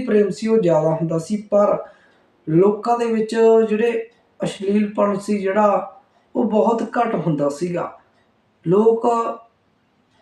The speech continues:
ਵੈਸੇ ਪਿਆਰ, ਕਿਸਾਨ, ਦਿਲੋਂ ਪਿਆਰ, ਕਿਸਾਨ ਸੀ ਜਿਹੜੀ, ਉਹ ਜ਼ਿਆਦਾ ਹੁੰਦੀ ਸੀ। ਵਿਖਾਵੇ ਦੀ ਜਿਹੜੀ ਪਿਆਰ ਕ-, ਸਾਂਝ ਸੀ, ਉਹ ਬਹੁਤ ਜ਼ਿਆਦਾ ਘੱਟ ਹੁੰਦੀ ਸੀ।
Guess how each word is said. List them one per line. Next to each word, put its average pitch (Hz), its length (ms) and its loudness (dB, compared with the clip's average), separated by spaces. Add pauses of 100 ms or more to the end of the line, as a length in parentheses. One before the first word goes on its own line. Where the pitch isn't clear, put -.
ਵੈਸੇ 185 500 2
ਪਿਆਰ, 240 380 2
ਕਿਸਾਨ, 196 540 0
ਦਿਲੋਂ 226 360 4
ਪਿਆਰ, 226 220 2
ਕਿਸਾਨ 202 380 -2
ਸੀ 196 200 -4
ਜਿਹੜੀ, 180 360 -4
ਉਹ 208 100 0
ਜ਼ਿਆਦਾ 160 380 0
ਹੁੰਦੀ 175 280 0
ਸੀ। 185 380 -6 (460)
ਵਿਖਾਵੇ 175 580 0
ਦੀ 190 160 -6
ਜਿਹੜੀ 214 240 -4
ਪਿਆਰ 180 400 0
ਕ-, 180 260 -6 (240)
ਸਾਂਝ 208 320 0
ਸੀ, 214 200 -4
ਉਹ 208 140 -2
ਬਹੁਤ 190 380 -6
ਜ਼ਿਆਦਾ 180 300 0 (180)
ਘੱਟ 208 200 -2
ਹੁੰਦੀ 147 300 -4
ਸੀ। 139 280 -12